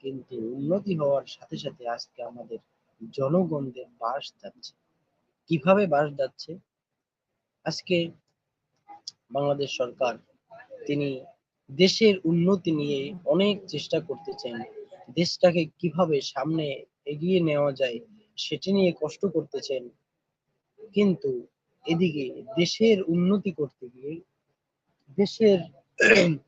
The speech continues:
অনেক রাস্তা, অনেক সেতু, অনেক কিছু করতে গিয়ে আজকে আমাদের সাধারণ জনগণরা বিপদের মুখে পড়েছি।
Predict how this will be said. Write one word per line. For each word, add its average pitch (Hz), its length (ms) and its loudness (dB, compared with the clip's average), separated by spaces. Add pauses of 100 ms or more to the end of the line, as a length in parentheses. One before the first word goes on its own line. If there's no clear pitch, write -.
(180)
অনেক 165 280 6 (200)
রাস্তা, 135 400 2 (600)
অনেক 180 320 6
সেতু, 151 380 -4 (680)
অনেক 208 320 2
কিছু 202 240 0
করতে 175 400 0 (800)
গিয়ে 165 320 4
আজকে - 280 0
আমাদের 139 400 -2
সাধারণ 160 580 2 (140)
জনগণরা 139 720 0 (680)
বিপদের 190 520 4
মুখে 147 260 -4
পড়েছি। - 420 -16